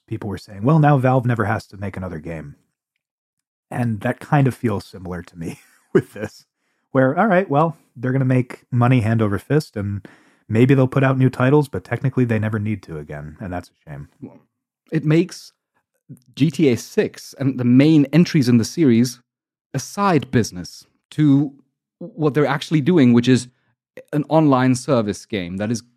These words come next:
Speaker 2: probably going to be free to play with a subscription model and microtransactions. So yeah, I mean, uh, who knows what might, what might come to pass. I'm still curious about G T A six, and I have
Speaker 1: Hmm.
Speaker 2: a profound respect for Rockstar Games because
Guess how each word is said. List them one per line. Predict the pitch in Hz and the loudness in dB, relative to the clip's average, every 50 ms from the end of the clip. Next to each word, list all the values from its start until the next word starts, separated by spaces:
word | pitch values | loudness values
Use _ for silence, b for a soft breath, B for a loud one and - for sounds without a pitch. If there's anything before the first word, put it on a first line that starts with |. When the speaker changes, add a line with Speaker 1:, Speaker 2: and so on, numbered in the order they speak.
| _ _ _ - | _ _ _ -2
Speaker 2:
probably | - 165 156 143 135 127 | -2 0 0 0 0 0
going | 113 127 127 120 | 0 2 2 0
to | 120 123 | 0 0
be | 123 117 | -4 -4
free | 113 - - 127 | -4 -2 -4 -4
to | - 123 | -4 -6
play | - - 127 113 | -6 -4 -4 -4
with | 110 104 | -2 -4
a | 107 98 | -6 -8
subscription | - 117 104 - _ 135 120 - - 131 113 | -10 -12 -16 -8 _ -6 -6 -4 -4 -4 -2
model | 107 107 104 101 107 107 | 0 0 -2 -2 -2 -2
and | 95 | 0
microtransactions. | 101 113 120 120 - 101 - - 92 90 92 90 85 82 - - - _ _ _ _ _ _ _ _ _ _ _ _ _ _ _ _ _ _ _ | 0 0 0 0 -2 -10 -10 -10 -10 -8 -8 -10 -12 -12 -16 -20 -20 _ _ _ _ _ _ _ _ _ _ _ _ _ _ _ _ _ _ _
So | _ - 135 | _ -2 0
yeah, | 127 113 95 87 90 - - | 2 2 0 -2 -6 -8 -4
I | 120 | 0
mean, | 147 151 147 139 127 117 - - _ _ _ _ _ _ _ _ _ _ - - | 2 4 4 4 2 0 -4 -12 _ _ _ _ _ _ _ _ _ _ -14 -10
uh, | 104 104 107 107 92 - | -8 -6 -6 -6 -8 -8
who | - 139 208 196 | -4 0 2 2
knows | 160 147 139 131 123 107 - - - | 4 4 4 4 4 2 0 -6 -14
what | - - 110 113 - 104 | -14 -10 -8 -8 -6 -4
might, | 104 101 95 - - _ _ _ _ _ _ _ | -6 -6 -6 -8 -14 _ _ _ _ _ _ _
what | _ 120 - | _ -4 0
might | 123 120 113 117 | 0 0 0 0
come | - 123 117 | -2 -2 -2
to | - - | -2 -4
pass. | - - - 92 78 85 - - _ | -10 -10 -10 -10 -10 -12 -14 -10 _
I'm | 147 170 185 | -2 -2 -2
still | - - 190 160 | 0 0 -2 -2
curious | - - - 139 127 120 113 - | 0 -2 0 2 2 2 0 -2
about | 113 107 107 101 | -4 -6 -6 -6
G | - 113 | -6 -10
T | 104 - 104 73 | -10 -10 -12 -12
A | - | -12
six, | - - 185 156 - - - _ _ - | -10 -8 -8 -8 -8 -12 -20 _ _ -2
and | 139 135 | 0 2
I | 123 - - | 2 0 0
have | 113 131 135 | -2 0 2
Speaker 1:
Hmm. | 151 156 | 4 2
Speaker 2:
a | - | 2
profound | - _ - - - - 156 165 220 190 | 0 _ -14 -18 -8 -4 -2 -2 -2 -2
respect | 185 - - 156 139 - | -4 -6 -6 -8 -8 -6
for | - 131 | -6 -4
Rockstar | 113 110 104 - - - 120 110 | -4 -4 -6 -6 -6 -4 -4 -2
Games | 120 120 117 117 120 120 | 0 0 2 2 2 0
because | 120 - - - 120 113 107 101 | -2 -8 -6 -4 -4 -4 -4 -4